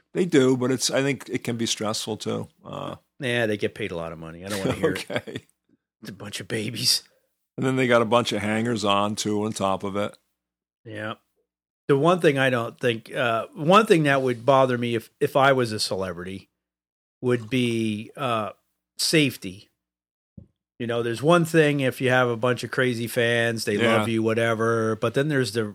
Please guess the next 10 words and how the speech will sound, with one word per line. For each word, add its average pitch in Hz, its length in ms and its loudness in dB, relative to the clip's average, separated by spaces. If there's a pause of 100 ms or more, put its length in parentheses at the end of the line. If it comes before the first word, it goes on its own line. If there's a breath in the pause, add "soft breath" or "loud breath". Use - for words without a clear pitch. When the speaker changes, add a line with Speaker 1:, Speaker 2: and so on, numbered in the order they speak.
(120)
Speaker 2:
really 143 640 6
people 120 320 0
that 110 160 0
go 107 360 -2
above 120 400 2
and 113 100 -2
over 107 640 2 (680)
that 104 240 -4 (640)
Speaker 1:
John 110 380 -2
Lennon. 123 540 2